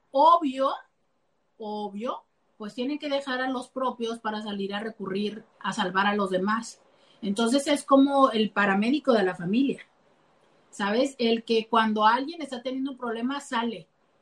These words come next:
sale y salva a todos. Y el que se las da de maestro terapeuta, que entonces, eh, le gusta trabajar con grupos necesitados,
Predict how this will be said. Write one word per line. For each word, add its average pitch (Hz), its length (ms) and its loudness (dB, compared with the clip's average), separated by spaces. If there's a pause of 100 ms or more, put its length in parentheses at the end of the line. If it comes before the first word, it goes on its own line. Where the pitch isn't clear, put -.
sale 269 600 2
y 262 120 -10
salva 247 560 -6
a 175 320 -14
todos. 214 580 -12 (800)
Y 320 580 -4
el 254 240 -4
que 240 120 -4
se 262 100 -4
las 247 200 -4
da 285 120 0
de 311 120 -2
maestro 269 460 -4
terapeuta, 302 720 -2 (680)
que 247 220 -2
entonces, 277 800 0
eh, 202 640 -4
le 214 120 -6
gusta 269 440 -2
trabajar 262 720 0
con 208 180 -8
grupos 214 320 -6
necesitados, 277 920 2